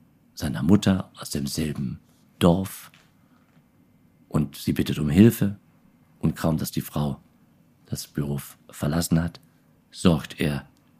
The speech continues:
für die Abholung. Das alles ist in diesem Film drin. Und ich bin stolz darauf, den Film gemacht zu haben. Und das andere, worauf ich stolz bin,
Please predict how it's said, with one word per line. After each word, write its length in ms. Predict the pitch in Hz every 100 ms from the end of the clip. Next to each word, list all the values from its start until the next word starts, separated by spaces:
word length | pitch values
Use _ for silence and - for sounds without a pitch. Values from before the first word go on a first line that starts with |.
| _ -
für 140 | -
die 120 | 71
Abholung. 480 | - - - - - - _ _ _ _ _ _ - - -
Das 160 | 98
alles 280 | - 123 135
ist 140 | 139
in 80 | 131
diesem 260 | 117 110 107
Film 380 | - 117 110 98
drin. 540 | 90 101 95 117 131 - - - - _
Und 380 | - 104 101 - -
ich 160 | -
bin 140 | 120 101
stolz 320 | - 107 -
darauf, 260 | 101 95
den 140 | - 92
Film 220 | 95 92
gemacht 400 | 90 82 - -
zu 180 | - 60
haben. 340 | - - - - _ - - - - - - -
Und 160 | 98
das 140 | 101 -
andere, 500 | - 123 190 127 80
worauf 360 | 78 76 73
ich 120 | 82 -
stolz 440 | - 87 87 -
bin, 420 | - 110 127 139